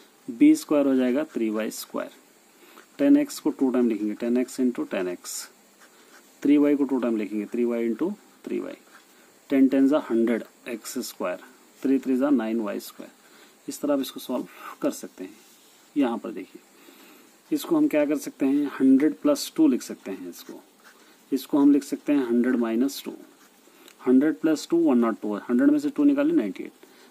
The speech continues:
अब इसको दे देंगे ए, इसको दे देंगे B, ये ए और ये B, ये ए plus बी हो जाएगा, ये हो जाएगा ए minus B। इसका formula A square minus B square,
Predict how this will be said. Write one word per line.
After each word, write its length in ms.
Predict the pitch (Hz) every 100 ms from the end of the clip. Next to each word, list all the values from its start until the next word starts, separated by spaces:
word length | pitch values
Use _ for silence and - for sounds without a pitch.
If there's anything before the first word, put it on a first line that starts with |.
| _ 151
अब 140 | 143
इसको 260 | 147 - 147
दे 120 | 143
देंगे 200 | 139 139
ए, 260 | 156 165
इसको 220 | 156 - 135
दे 140 | 113
देंगे 220 | 107 107
B, 140 | 104 151 190 _ -
ये 120 | 135 -
ए 160 | 147 160
और 180 | 131 151
ये 80 | 113
B, 220 | 101 - - - - _
ये 140 | 131 - 151
ए 120 | 160 165
plus 240 | 156 143
बी 160 | 123 127
हो 140 | 104 101
जाएगा, 420 | 98 101 139 190 - _ _ _ _ _ - _ _ _ 139
ये 80 |
हो 120 | 131 139
जाएगा 240 | 139 147
ए 220 | 143 123 117
minus 440 | 113 113 123 -
B। 100 | -
इसका 880 | - - _ _ _ - - - 139
formula 400 | - 135 139 139
A 160 | 123 123
square 340 | - - 131
minus 500 | 123 120 165 214 - -
B 160 | 143 113
square, 320 | - -